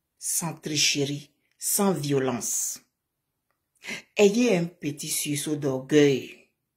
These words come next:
et puis démontrez à vos partisans que vous êtes capable de battre ce monsieur. Faites les élections et puis on va voir. Vous savez très bien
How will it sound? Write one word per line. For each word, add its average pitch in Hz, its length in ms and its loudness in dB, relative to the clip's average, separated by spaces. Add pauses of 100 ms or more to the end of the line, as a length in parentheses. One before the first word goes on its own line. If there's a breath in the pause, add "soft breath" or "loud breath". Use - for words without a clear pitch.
(680 loud breath)
et 190 100 8
puis 196 240 -2
démontrez 156 880 -2 (600)
à 147 120 0
vos 170 140 -2
partisans 139 640 -6 (760)
que 180 100 -4
vous 160 260 -6
êtes 147 160 -6
capable 147 460 -10
de 151 100 -6
battre 147 500 -10
ce - 160 -6
monsieur. - 480 -10 (1700)
Faites 214 240 -2
les 139 200 0
élections - 420 -2 (520)
et 180 80 -12
puis - 140 -8
on 139 60 -4
va 131 100 -6
voir. - 440 -20 (1120 loud breath)
Vous 254 120 0
savez 170 320 0
très 175 160 2
bien 135 320 -2